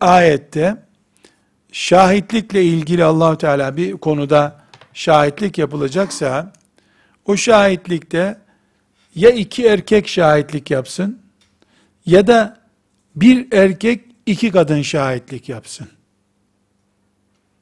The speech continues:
diye ayet var. Bu ayet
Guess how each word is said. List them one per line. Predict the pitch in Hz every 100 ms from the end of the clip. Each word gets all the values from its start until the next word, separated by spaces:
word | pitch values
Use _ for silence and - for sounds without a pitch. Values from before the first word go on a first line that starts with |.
| _ _ _ 156
diye | 180 226
ayet | 269 208 160 110 -
var. | - _ _ _ _ _ _
Bu | 220 226
ayet | 165 170